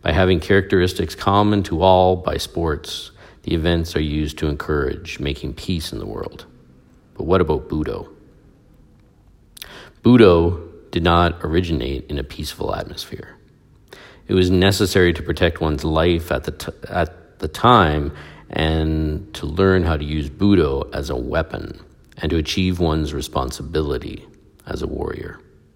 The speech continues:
It was the warrior's duty to develop spirit.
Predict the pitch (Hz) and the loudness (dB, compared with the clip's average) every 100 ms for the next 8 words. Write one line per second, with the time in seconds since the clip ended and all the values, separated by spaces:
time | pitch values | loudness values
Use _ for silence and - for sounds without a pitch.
0 | _ _ _ _ _ - - - - 101 | _ _ _ _ _ -20 -20 -18 -2 2
1 | 95 95 92 107 110 104 85 90 90 78 | 4 2 4 6 8 6 4 0 0 -4
2 | 78 78 76 73 78 - - - - - | -4 -2 -2 -2 -2 -6 -20 -20 -14 -12
3 | - - 73 - - | -12 -4 -4 -4 -6